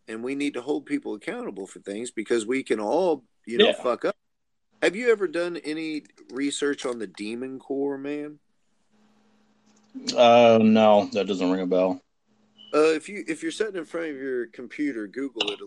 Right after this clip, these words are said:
Speaker 1: uh, real fast and, and just do a quick brush up, and I'll talk about it. So these scientists, this is back in the day, ladies and gentlemen, when nuclear fission was still in the,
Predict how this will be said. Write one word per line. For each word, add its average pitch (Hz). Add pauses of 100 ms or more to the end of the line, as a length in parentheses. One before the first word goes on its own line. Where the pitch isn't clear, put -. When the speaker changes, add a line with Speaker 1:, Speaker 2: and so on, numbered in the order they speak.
(180)
Speaker 1:
uh, 101 (180)
real 104
fast 107
and, 95
and 98 (240)
just 127
do 110
a -
quick -
brush 113
up, 92
and 92
I'll 101
talk 104
about 87
it. 92
So 123
these 175
scientists, 131
this 175
is 143
back 135
in 120
the 107
day, 113 (140)
ladies 120
and 104
gentlemen, 120 (440)
when 101
nuclear 113
fission 147 (400)
was 98
still 165 (640)
in 92 (100)
the, 92